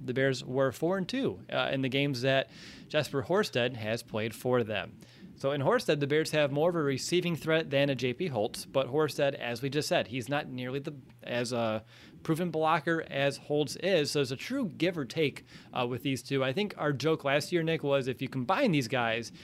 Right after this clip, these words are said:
you have yourself a real solid tight end. It's just a matter of, uh, they have a separate skill sets right now.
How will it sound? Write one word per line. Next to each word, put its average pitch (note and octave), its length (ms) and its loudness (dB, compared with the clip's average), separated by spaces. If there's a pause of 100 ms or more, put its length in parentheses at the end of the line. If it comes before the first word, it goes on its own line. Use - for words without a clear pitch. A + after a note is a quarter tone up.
(160)
you F3 100 2
have B3 140 2
yourself F3+ 320 0
a C#3+ 80 2
real C3+ 280 0
solid C3 400 0
tight B2+ 300 0
end. A#2 320 0
It's A#2+ 160 -8
just D3+ 220 2
a C#3+ 40 0
matter C3+ 320 4
of, B2 240 0 (300)
uh, B2 80 -4
they C3 80 4
have C3+ 120 4
a C3 180 -2
separate D#3+ 420 0
skill E3 240 2
sets B2+ 380 0
right C3+ 340 2
now. B2+ 460 2